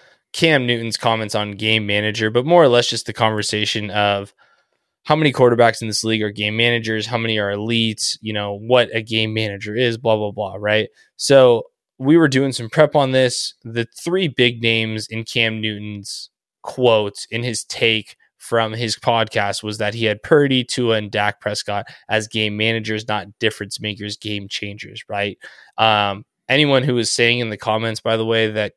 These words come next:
Cam Newton wasn't a game changer or a difference maker, just saw him at the twilight of his career when he was playing with the Patriots. Like, Cam Newton in his prime was the definition of a difference maker. Um,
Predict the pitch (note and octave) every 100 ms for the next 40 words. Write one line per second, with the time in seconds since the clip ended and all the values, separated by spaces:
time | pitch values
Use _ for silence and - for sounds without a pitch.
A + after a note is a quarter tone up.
0 | _ - A2 A2 A2+ A2 G#2+ G#2 G#2 G#2+
1 | A2 A#2 A2+ G#2+ A2 A2 A2 - _ -
2 | A2+ G#2+ G#2+ G#2+ G#2 - A2 G#2+ G#2+ -
3 | G#2 G#2+ G#2+ - G#2+ G#2+ - - _ _
4 | A2 - - _ _ _ _ - - A2+
5 | A2 G#2 G2+ - G2 - G2+ G2+ F#2 F#2
6 | - - - F#2 - G#2 - - G#2+ A2
7 | - - - - - - G#2+ - C3+ B2
8 | A#2 G#2+ G#2 G#2+ _ _ _ A#2 A2+ G#2
9 | - F#2 F2+ G#2 _ _ _ _ A#2 A2+
10 | G#2+ G2 - F#2+ - - A2 A#2 _ A2
11 | G#2 G2 _ _ _ _ G#2+ - - -
12 | - - - - - - - _ - B2+
13 | A#2+ G#2+ G2